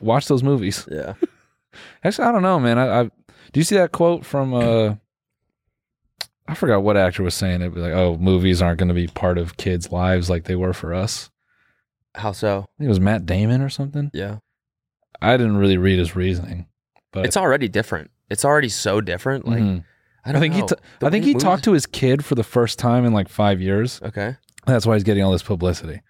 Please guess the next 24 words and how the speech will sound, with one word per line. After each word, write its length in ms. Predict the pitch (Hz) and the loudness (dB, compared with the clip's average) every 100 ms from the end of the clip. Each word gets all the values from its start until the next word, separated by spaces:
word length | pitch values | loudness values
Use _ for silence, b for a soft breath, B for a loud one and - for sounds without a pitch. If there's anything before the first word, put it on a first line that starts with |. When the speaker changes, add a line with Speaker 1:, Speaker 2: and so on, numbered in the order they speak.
| _ | _
Speaker 2:
Matt, 260 | 110 107 - _ 107 | -4 -4 -6 _ -6
who? 260 | 139 143 - - | -4 -6 -10 -2
Speaker 1:
Matt 220 | 110 110 | 0 2
Damon. 380 | 101 104 117 135 | 2 4 4 2
Speaker 2:
<laughs> 40 | |
Matt 200 | 123 147 | 0 0
Damon. 540 | 139 156 147 170 254 - - | 2 2 0 0 -2 -4 -4
I 120 | 117 | 0
mean, 140 | 139 120 | 0 2
I 60 | |
was 140 | 131 127 | 2 2
gonna 140 | 131 | 0
say, 240 | 120 120 110 | 0 2 2
like, 400 | 101 98 - _ _ _ _ | 0 -2 -6 _ _ _ _
it 120 | - | -2
already 320 | 110 120 104 101 | 2 2 2 0
is 400 | 98 95 - - _ _ _ _ | 0 0 -4 -6 _ _ _ _
so 320 | - - 107 | -8 -2 0
different 500 | 101 95 - 120 113 - | -2 -4 -2 -2 -2 -6
in 140 | - 104 | -4 -2
the 100 | 92 | 0
way 220 | 95 92 | 2 2
that, 280 | 92 87 - | 2 0 -2
like, 300 | 90 90 | -2 -2